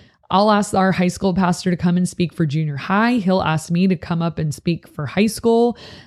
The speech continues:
And we overlap with that and do guest speaking for each other from time to time. And that's a huge win. The point is, we want students to be familiar with the pastors from the other ministries and see us as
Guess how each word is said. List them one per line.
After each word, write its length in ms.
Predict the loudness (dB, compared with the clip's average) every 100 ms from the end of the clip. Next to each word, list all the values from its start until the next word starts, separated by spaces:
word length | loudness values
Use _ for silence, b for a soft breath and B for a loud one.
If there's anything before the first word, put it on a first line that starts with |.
| _
And 440 | 0 2 2 0 0
we 260 | -2 -2 0
overlap 840 | 0 0 2 2 0 -2 -4 -6
with 260 | -2 -2 -2
that 360 | -2 0 0
and 120 | 0 0
do 200 | 0 0
guest 300 | 0 -2 -2
speaking 480 | -2 -2 0 -2
for 180 | -2 -2
each 240 | -2 -2 -4
other 340 | 0 2 2
from 380 | 0 0 2 0
time 260 | 0 0
to 80 | 0
time. 300 | 0 0 2
And 80 | 2
that's 200 | 0 0
a 40 |
huge 420 | -2 -2 -6 -4 -4
win. 400 | -2 -2 -2 -4 B B B
The 320 | -6 0 2 2
point 420 | 0 0 2 2
is, 400 | 2 0 0 -2
we 180 | 0 0
want 240 | 0 -4
students 440 | -6 -2 0 -2 -4
to 60 | -6
be 140 | -4
familiar 1040 | -6 -4 -2 0 0 2 2 2 2 -2 B B B
with 100 | -4
the 80 | -4
pastors 720 | -2 0 0 0 -2 -2 -2 -4
from 220 | -2 -2
the 160 | -2
other 220 | -2 -4 -2
ministries 880 | 0 0 0 -4 -6 -2 0 0
and 240 | 0 -2 -2
see 480 | -6 -4 0 2 2
us 440 | 4 2 0 -8 B B B -4
as 480 | -2 0 0 -2